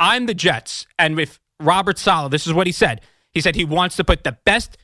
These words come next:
team out on the field. The best team out on the field. For me, that starts with the most important position in all of sports. Obviously, that's the quarterback position. And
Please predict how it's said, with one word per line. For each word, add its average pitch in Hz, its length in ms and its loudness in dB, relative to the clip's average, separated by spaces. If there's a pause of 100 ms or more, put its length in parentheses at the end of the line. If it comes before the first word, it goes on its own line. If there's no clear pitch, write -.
(140)
team 202 360 -2 (160)
out 175 280 0 (100)
on 165 280 2
the 151 80 -2
field. 104 400 -8 (1120)
The 147 60 -6
best 226 340 -2
team 226 240 0
out 190 220 0
on 175 160 2
the 156 80 -6
field. 113 320 -6 (2000)
For 165 160 2
me, 190 520 0 (100)
that 156 120 -2
starts 165 220 2
with 143 80 -6
the 143 80 -2
most 139 200 -4
important 147 540 -2
position 139 340 -6
in 131 60 -4
all 120 140 -2
of 113 80 -10
sports. - 560 -6 (500)
Obviously, 113 380 -4
that's 107 160 -12
the - 80 -16
quarterback 208 420 -2
position. 202 380 -4 (1900)
And 151 180 2